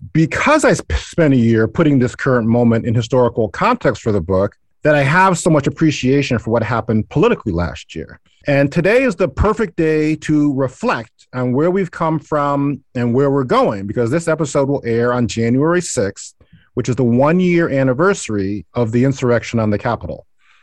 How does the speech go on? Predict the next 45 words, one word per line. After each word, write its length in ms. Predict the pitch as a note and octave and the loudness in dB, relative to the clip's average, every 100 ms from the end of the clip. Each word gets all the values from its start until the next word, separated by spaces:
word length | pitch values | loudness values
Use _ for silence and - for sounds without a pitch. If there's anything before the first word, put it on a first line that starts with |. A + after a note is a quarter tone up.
| _ - | _ -4
And 360 | A#2+ A2+ A#2 - | 0 2 0 0
to 160 | G#3+ | 0
be 140 | B3+ G3+ | 2 -2
clear, 320 | - F#3+ C3 | 0 2 2
that 180 | C#3+ - | 0 0
insurrection 720 | F3 E3+ D#3+ D3 C#3 - C3+ | -2 -2 0 0 0 -2 -2
was 180 | A2 G2 _ - | -2 -4 _ -4
absolutely 1120 | E3 G3 E3+ G3 F3 D3 D3+ G#2+ A2+ A#2 A2+ _ _ _ | -2 -2 -4 0 2 2 0 0 0 -2 -6 _ _ _
an 100 | B2 | -2
attempted 760 | A#2 - - F#3 E3+ F3+ C3+ - | -2 -4 0 0 0 -4 -4 -6
coup 480 | - F#3+ A2+ F2 | -2 0 2 0
in 80 | G2+ | -2
the 80 | G#2+ | 0
United 400 | A2+ A#2+ A#2+ A#2 | 0 2 0 -2
States 300 | - A2 - | -4 -4 -2
of 80 | G#2+ | -2
America. 480 | G#2 G#2+ F2 - G1+ - _ _ _ | 0 -2 -2 -6 -18 -20 _ _ _
And 180 | B2 A#2+ | -2 2
then 380 | F3 B3+ G#3 F#3 | 4 4 2 2
the 160 | D#3+ C3 | 0 0
violent 420 | D3 D3 D3 C#3+ | 2 2 2 0
attack 400 | B2+ - C#3 B2 _ | -4 -4 -4 -6 _
was 200 | B2+ A2+ | -4 -4
followed 540 | - F#3+ A3+ C#3+ C3 | -2 2 4 4 2
by 120 | B2+ C3 | 2 2
the 100 | B2 | 2
majority 760 | A#2 G2 A2 F3 A3 A#3+ A3+ | 0 -2 2 4 4 2 0
of 140 | G3 D#3 | 0 -2
Republicans 880 | C3+ - G#3 D3+ - F#2+ F#2+ F2 - _ _ _ - | -6 -4 -2 -2 -2 -4 -4 -6 -16 _ _ _ -10
voting 440 | G#2 D3+ F#3 G#3 | 0 2 4 2
to 140 | F#3 C#3 | 0 -4
throw 360 | - D#3 G3 | -2 0 2
out 200 | F#3+ F#3 | 2 0
the 80 | F3+ | 0
votes 320 | C3 B2+ B2 | 2 0 0
of 60 | A#2+ | -4
the 60 | A#2+ | 0
American 440 | B2+ B2+ A#2+ B2 | 2 2 0 -4
people 440 | A#2 A2+ - E2+ - | -4 -8 -6 -10 -4
who 80 | G#2+ | -2
had 80 | |
elected 360 | G2 G#2+ - F#2+ | 0 -2 -2 -4
Joe 200 | G2+ G2 | -2 -2
Biden 320 | F#2 F2 E2 | 0 -2 -4
president. 400 | - E2+ - - | -4 -6 -8 -20